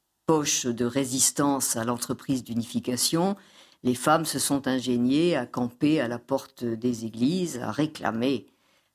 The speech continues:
leurs ornements d'église, euh, le, la dorure, euh, l'éclat de leurs ornements d'église sur leurs autels, ou encore, euh, la voix, euh, rassurante, euh, de leurs cloches. Et donc, il y a eu partout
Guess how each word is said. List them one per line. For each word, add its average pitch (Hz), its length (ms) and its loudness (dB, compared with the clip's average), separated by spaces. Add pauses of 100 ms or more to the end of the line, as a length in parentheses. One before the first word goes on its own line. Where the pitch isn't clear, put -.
leurs 139 360 2
ornements 131 460 2
d'église, 120 680 0
euh, 117 240 -10 (140)
le, - 320 -16 (720)
la 120 100 0
dorure, 143 720 0
euh, 113 180 -4 (260)
l'éclat 156 440 -2 (380)
de 139 80 2
leurs 135 220 2
ornements 135 380 2
d'église 135 420 0
sur 120 200 -2
leurs 113 280 -4
autels, 160 560 0 (260)
ou 180 140 6
encore, 156 600 4
euh, 123 60 2
la 123 180 0
voix, 127 540 2 (560)
euh, 120 100 2
rassurante, 143 840 0
euh, 113 280 -6 (280)
de 123 140 -2
leurs 110 180 -4
cloches. - 480 -2 (580)
Et 151 80 6
donc, 196 300 4
il - 20 2
y 151 40 6
a 160 40 6
eu 196 120 2
partout 196 580 2